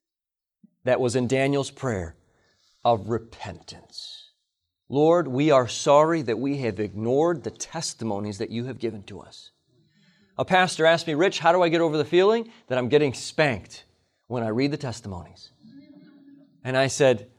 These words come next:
"Brother, if you li-, listen to John the Baptist, do you think you'd have the same feeling?" God sends messengers with reproofs to us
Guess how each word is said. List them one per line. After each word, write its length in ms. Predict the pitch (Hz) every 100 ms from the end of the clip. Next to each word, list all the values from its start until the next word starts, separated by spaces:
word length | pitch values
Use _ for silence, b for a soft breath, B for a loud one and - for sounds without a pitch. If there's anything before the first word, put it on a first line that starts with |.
| -
"Brother, 280 | 123 151 170
if 140 | 151
you 80 | 117
li-, 160 | 139 156
listen 280 | 135 143 127
to 60 |
John 260 | 98 123 135
the 60 |
Baptist, 520 | 131 139 131 117 95 -
do 60 |
you 40 | 107
think 220 | 123 120
you'd 100 | 123
have 120 | 117
the 80 | 101
same 240 | 117 113
feeling?" 380 | 113 110 113 120 _ _ _ _ _ _ _ _ _ _ _ _ _ -
God 420 | 127 139 170 175
sends 300 | 175 143 117
messengers 960 | 113 127 143 160 160 156 165 156 - - _
with 280 | 120 120 -
reproofs 920 | 120 117 - - 170 113 90 - -
to 320 | - - 196
us 400 | 135 98 - -